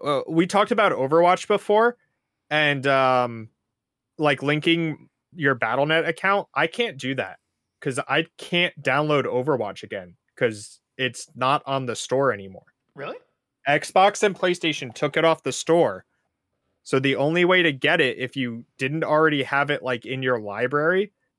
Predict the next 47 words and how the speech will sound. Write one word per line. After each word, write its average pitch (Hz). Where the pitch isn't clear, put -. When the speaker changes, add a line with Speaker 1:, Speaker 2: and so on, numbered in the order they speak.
Speaker 1:
was 139
to 139
pre-order 147
Overwatch 131
two 135
for 104
Speaker 2:
Huh. 247
Speaker 1:
forty 101
dollars. -
So 147
I -
have 151
to 180
go 160
find 160
a -
physical 143
copy 135
of 95
it -
now 98
somewhere. 95
Uh, 123
Evolve, 160
that 131
they 151
just 156
turned 165
the 165
servers 196
back 131
on. 98
Nobody 131
can 151
download 147
that 107
game. -
They 113
Speaker 2:
Mm. -
Speaker 1:
took 127
it 135
off 139
the 135
PlayStation 143
and 135
Xbox 117
store 98